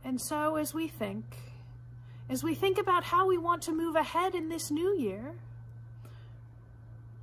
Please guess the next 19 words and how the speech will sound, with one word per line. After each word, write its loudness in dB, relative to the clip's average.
it's -6
time 0
to -4
ask -4
God -2
to 0
open 6
up 2
new 8
possibilities, 2
to 2
increase 0
our 0
vision, -4
so -12
that -4
we 2
might -2
find -2